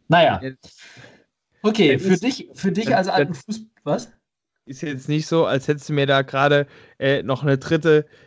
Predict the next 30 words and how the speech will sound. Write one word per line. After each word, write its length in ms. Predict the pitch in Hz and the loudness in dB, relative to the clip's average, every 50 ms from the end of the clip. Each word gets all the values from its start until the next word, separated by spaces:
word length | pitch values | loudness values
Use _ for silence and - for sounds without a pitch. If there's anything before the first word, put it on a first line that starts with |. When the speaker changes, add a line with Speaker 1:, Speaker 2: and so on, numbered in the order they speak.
| _ _ _ | _ _ _
Speaker 2:
relativ 600 | 131 135 147 160 160 147 - - 156 139 135 120 | -4 0 2 2 2 0 -2 -4 -6 -6 -6 -4
reizvolle, 460 | 120 123 151 160 - - 151 147 143 | 0 0 0 0 -2 -4 -4 -4 -4
positive 760 | 135 - 175 175 156 143 180 131 131 123 120 117 - - - | -4 -4 -4 -2 2 2 2 2 2 0 0 -2 -4 -4 -4
Speaker 1:
<laughs> 0 | |
Speaker 2:
Antwort. 800 | - 110 120 123 - - 101 135 131 - - - 98 - - _ _ - | -6 -6 -6 -6 -10 -12 -16 -16 -16 -16 -14 -14 -14 -14 -16 _ _ 0
Speaker 1:
Oder 220 | 196 214 226 220 | 2 4 4 4
lieber 320 | 202 185 190 185 190 175 | 4 2 2 2 2 2
gar 280 | 156 147 143 147 147 139 | 2 4 4 4 4 2
nix. 400 | 135 131 127 110 101 104 98 - _ | -2 -8 -12 -12 -14 -18 -20 -18 _
Speaker 2:
Ja. 80 | - - | -18 -18
Speaker 1:
<laughs> 1120 | 139 135 135 139 _ _ _ _ _ _ _ _ - _ _ - - - - - - _ | -18 -18 -20 -20 _ _ _ _ _ _ _ _ -20 _ _ -20 -20 -20 -20 -20 -20 _
Speaker 2:
Willst 300 | - 165 185 196 - 170 | 0 2 2 2 2 -2
du 60 | 160 | -4
Speaker 1:
Dann 60 | 110 | 0
Speaker 2:
A, 180 | 143 156 180 190 196 | 2 4 4 4 2
Speaker 1:
wäre 40 | 190 | 0
Speaker 2:
Kacke 260 | - - 208 185 190 | 0 0 0 2 4
Speaker 1:
das 200 | 240 233 240 233 | 4 4 4 2
Speaker 2:
oder 160 | 220 202 196 190 | 0 0 -2 -2
Speaker 1:
Spiel 20 | |
Speaker 2:
B? 120 | 214 202 165 | -2 -2 -2
Speaker 1:
langweilig. 760 | 160 147 147 147 143 143 135 131 127 123 120 120 120 120 _ | -2 -2 -2 -4 -6 -6 -6 -6 -6 -10 -14 -16 -20 -16 _
Speaker 2:
Kacke. 220 | - 160 160 151 - - | -2 -2 -2 -2 -4 -12
Speaker 1:
Dann 240 | 123 120 131 139 | -16 -16 -16 -18
wäre 120 | 135 127 123 | -20 -20 -20
das 80 | 123 120 | -20 -20
Spiel 260 | _ _ _ 107 101 | _ _ _ -20 -20
langweilig. 500 | 98 98 98 95 95 95 92 95 101 98 _ _ _ _ _ _ | -20 -20 -20 -20 -20 -20 -20 -20 -20 _ _ _ _ _ _ _
Speaker 2:
Ja. 200 | _ 120 120 107 - _ _ _ _ _ _ _ _ _ _ _ _ _ _ _ _ _ _ _ _ _ _ - | _ -18 -18 -18 -20 _ _ _ _ _ _ _ _ _ _ _ _ _ _ _ _ _ _ _ _ _ _ -18
Speaker 1:
Okay. 460 | 143 139 131 135 117 110 104 107 _ | -18 -16 -14 -12 -12 -12 -14 -16 _